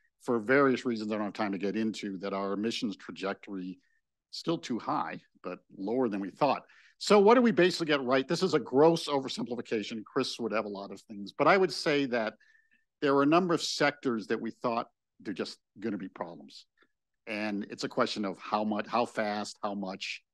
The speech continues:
I don't claim we got that right, but did we get the, when I say right,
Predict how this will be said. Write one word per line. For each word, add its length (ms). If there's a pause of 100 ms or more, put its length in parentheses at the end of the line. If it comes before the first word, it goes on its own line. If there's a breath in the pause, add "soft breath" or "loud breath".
I 80
don't 100
claim 180
we 100
got 180
that 180
right, 220
but 120
did 140
we 120
get 220
the, 120 (140)
when 120
I 100
say 240
right, 300